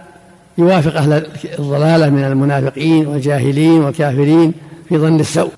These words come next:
بل يحذروا ما، ما هم عليه من الباطل، ويظن بالله ظن الحق، ويأخذ بالأسباب، يعمل بالأسباب التي شرع الله جل وعلا،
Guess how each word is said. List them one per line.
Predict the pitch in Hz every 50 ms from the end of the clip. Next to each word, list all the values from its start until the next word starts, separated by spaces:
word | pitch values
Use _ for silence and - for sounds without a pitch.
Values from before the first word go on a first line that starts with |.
| _ -
بل | 135 139
يحذروا | 143 139 143 147 170 165 160 151
ما، | 147 147 143 139 143 - - - 135
ما | 151 156 151
هم | 143 151
عليه | 143 151 156 151 147
من | 151 156
الباطل، | 143 143 139 143 180 196 196 - 185 180 170 - - - - - - - - _
ويظن | - 147 151 160 160 151 160 151 151
بالله | 135 147 151 151 151 147 156 151
ظن | 151 151 156 151
الحق، | - - 180 202 - - - - -
ويأخذ | 165 185 202 139 160 160
بالأسباب، | 156 165 - 147 - - 151 120 - - _ _ _ -
يعمل | 170 156 165 180 170
بالأسباب | 156 156 151 156 135 - 160 156 143 143
التي | 143 143 139 123 120
شرع | 113 139 143 139 143 139
الله | - - - 156 139 143
جل | 135 139 135 135
وعلا، | 127 120 120 120 113 -